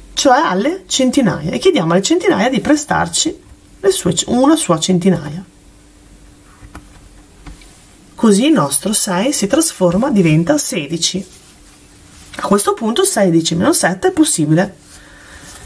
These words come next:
e fa nove. Le nostre centinaia, che avevano una sola centinaia e l'hanno prestata al sei, riman-, diventano, rimangono a zero.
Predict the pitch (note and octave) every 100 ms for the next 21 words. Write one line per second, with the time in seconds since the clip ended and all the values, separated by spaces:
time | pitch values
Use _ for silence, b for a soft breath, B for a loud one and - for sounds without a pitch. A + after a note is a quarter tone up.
0 | - - - B3 - D3+ - - - -
1 | - - A3+ D3 - - - - - -
2 | - B B B B B B B B B
3 | A#3+ G4 - - B3+ A3+ A#3+ G3 D#3 E3
4 | E3 E3+ D3+ B3 C4 F#3+ E3+ D#3 A#3+ A#3+
5 | - F#3+ G3 G3+ E3 D3 E3+ G3+ B B
6 | B B B B - - F3+ G#3+ C4+ -
7 | F3 - G#3 E3 D3+ E3 F3 - D#3+ D3
8 | F#3+ C4+ - - - - - - - -
9 | - - - - - - - - - -
10 | - - - - - - - - - -
11 | F4 A3+ A3+ B3 B3+ C#4 A#3+ C#4 D#4 F#4+
12 | B3+ A3+ A3+ B3+ E4+ F4+ E4 C#4+ G3 F#3
13 | G3+